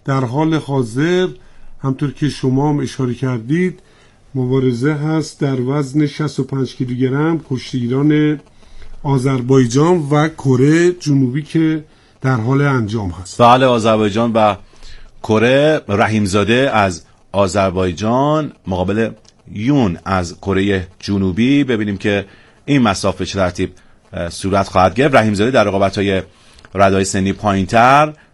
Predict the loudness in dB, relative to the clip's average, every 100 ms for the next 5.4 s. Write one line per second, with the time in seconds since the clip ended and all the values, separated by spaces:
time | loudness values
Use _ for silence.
0 | _ -6 -4 0 0 4 4 6 4 4
1 | 4 2 0 -2 -2 0 -2 -2 -2 -2
2 | -2 -2 0 0 0 -2 -4 -8 -6 -2
3 | -2 -2 -14 -20 -16 2 4 4 0 -4
4 | -6 -10 -12 _ _ -20 -20 -4 0 0
5 | 0 -4 -2 -4